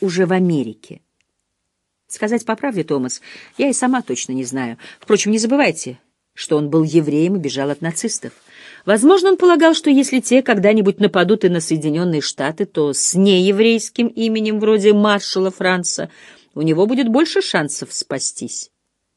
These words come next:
Анна склонилась завязать шнурок, и я еле расслышал, как она проговорила: «Ну да, в любом случае для вас это идеально, правда? Он стал одним из своих персонажей, так? Очень символично, доктор».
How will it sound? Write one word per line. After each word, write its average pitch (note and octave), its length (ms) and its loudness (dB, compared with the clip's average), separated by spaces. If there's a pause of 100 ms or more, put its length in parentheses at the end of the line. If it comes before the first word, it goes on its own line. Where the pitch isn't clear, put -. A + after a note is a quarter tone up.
(640)
Анна F#3+ 320 0
склонилась F3 840 -2
завязать D#3+ 440 -2
шнурок, A#3+ 420 -2 (640)
и F3+ 100 0
я G#3+ 160 4
еле G#3 320 4
расслышал, G3 540 0
как - 220 -8
она C#3 240 -6 (200)
проговорила: D#3 680 -2 (840)
«Ну G4+ 160 -8
да, A3+ 220 2
в F3+ 40 -2
любом F3 280 4
случае F3 400 2
для C#3 180 -2
вас D3+ 220 -2
это D3 240 -4
идеально, C#3+ 420 0
правда? F3+ 380 -2 (760)
Он C#4+ 140 -2
стал A#3+ 260 2
одним A3 300 4
из F#3 180 -2
своих F3 300 0
персонажей, D#3 600 -4
так? - 360 -8 (420)
Очень D3 460 -2
символично, C3 680 -8
доктор». B2 440 -14